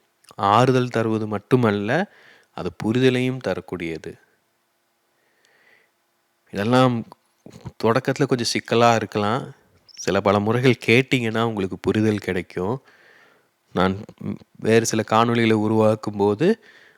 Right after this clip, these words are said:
உங்களுக்கு இந்த புரிதல் நன்கு தெளிவாக புலப்படும். அதற்கான முயற்சியை நீங்க தான் மேற்கொள்ளணும். அதுக்கு உங்-, நம்ம வாழ்க்கை முக்கியம், நம்ம வாழ்க்கை சரியா வாழணுங்கிற பு-,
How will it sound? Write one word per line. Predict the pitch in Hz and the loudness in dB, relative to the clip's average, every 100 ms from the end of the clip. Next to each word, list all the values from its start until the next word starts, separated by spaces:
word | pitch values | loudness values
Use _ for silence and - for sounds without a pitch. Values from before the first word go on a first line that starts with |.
| _ - | _ -12
உங்களுக்கு | 110 107 107 101 | -4 -4 -4 -6
இந்த | 95 | -6
புரிதல் | 92 101 107 113 117 - _ _ _ _ _ _ - | -4 -2 0 0 0 -6 _ _ _ _ _ _ -10
நன்கு | 110 113 127 123 | -4 -4 -4 -6
தெளிவாக | - 104 117 117 120 117 | 0 2 4 2 2 -2
புலப்படும். | 95 92 - 80 78 - _ _ _ _ _ _ _ _ _ _ _ _ | -4 -6 -6 -8 -10 -18 _ _ _ _ _ _ _ _ _ _ _ _
அதற்கான | - 90 - 104 101 | -10 -10 0 0 0
முயற்சியை | 104 127 - 151 147 | -2 -4 -4 -4 -2
நீங்க | 120 123 | -2 -2
தான் | 123 123 | -2 -2
மேற்கொள்ளணும். | 110 104 - 90 82 85 90 _ _ _ _ _ _ _ _ _ _ | -4 -6 -8 -10 -10 -18 -20 _ _ _ _ _ _ _ _ _ _
அதுக்கு | 90 110 - 143 147 143 - - _ _ _ _ _ - | -8 -6 0 6 6 4 -4 -20 _ _ _ _ _ -10
உங்-, | 107 110 - | -6 -6 -6
நம்ம | 98 101 110 | -8 0 4
வாழ்க்கை | 110 123 - 131 | 6 4 2 -2
முக்கியம், | 113 - - 110 107 101 90 | -2 -10 -4 0 0 -2 -6
நம்ம | 85 92 | -10 -2
வாழ்க்கை | 95 110 117 | 2 2 0
சரியா | 113 98 107 117 110 | -4 -2 2 2 2
வாழணுங்கிற | 104 104 104 104 101 98 95 | 2 2 2 0 0 -2 -2
பு-, | - | -6